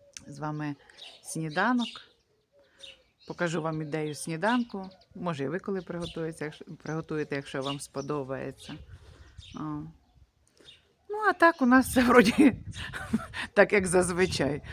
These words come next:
Проснулися тільки ж, звісно, Вікуськи нам не вистачає. Вона вже б нам би щось би порозказувала. То, що по телефону, то не воно. <laughs>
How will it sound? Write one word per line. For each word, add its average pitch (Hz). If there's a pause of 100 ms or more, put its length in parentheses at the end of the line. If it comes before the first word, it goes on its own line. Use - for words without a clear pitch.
(220)
Проснулися 220
тільки 165
ж, -
звісно, 156
Вікуськи 170
нам 156
не 160
вистачає. 285 (320)
Вона 170
вже 160
б 147
нам 156
би 151
щось 151
би 151
порозказувала. 233 (380)
То, 202
що 202
по 208
телефону, 202
то 185
не 180
воно. 170 (360)
<laughs> 269